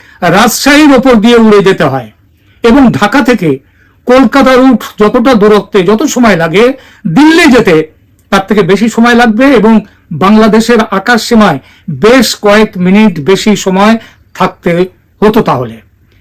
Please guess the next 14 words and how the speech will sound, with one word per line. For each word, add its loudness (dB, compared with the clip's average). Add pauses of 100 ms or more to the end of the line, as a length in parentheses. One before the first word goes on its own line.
এবং 4
সেই 2
জন্যে 2 (520)
কলকাতার 0
দিকে 0
মুভ 2
করার 0
পরেও 2 (680)
বিমানটি -4
কলকাতায় -6
যামেনি-, -2
যায়নি, 0 (180)
কলকাতায় -4
থামেনি। -8